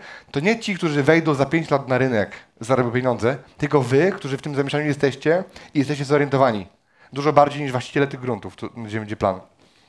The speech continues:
Kolejna rzecz to jest K R S. Czyli sprawdzenie, na przykład jeżeli mamy jakiegoś partnera, to sprawdzenie jego sprawozdań finansowych, dlaczego sprzedaje, być może ma ból dupy,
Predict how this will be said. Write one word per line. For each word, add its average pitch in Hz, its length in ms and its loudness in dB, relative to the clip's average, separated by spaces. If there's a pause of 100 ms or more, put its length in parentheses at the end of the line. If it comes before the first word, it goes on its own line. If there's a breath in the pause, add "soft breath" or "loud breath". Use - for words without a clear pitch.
(600 soft breath)
Kolejna 151 240 2
rzecz 160 160 0
to 160 80 0
jest 143 140 2
K 147 120 0
R 143 160 4
S. - 220 -2 (920)
Czyli 131 320 0 (220 loud breath)
sprawdzenie, 151 520 2
na 143 80 2
przykład 139 240 -4
jeżeli 143 180 -4
mamy 147 180 4
jakiegoś 131 280 -2
partnera, 135 600 4 (120)
to 139 80 -14
sprawdzenie 143 640 2
jego 135 300 -2 (1800)
sprawozdań 120 380 0
finansowych, 127 540 -2 (280 loud breath)
dlaczego 147 300 2
sprzedaje, 143 380 2
być 147 160 -6
może 139 160 -2
ma 135 200 2 (1300 loud breath)
ból 131 220 0
dupy, 147 380 2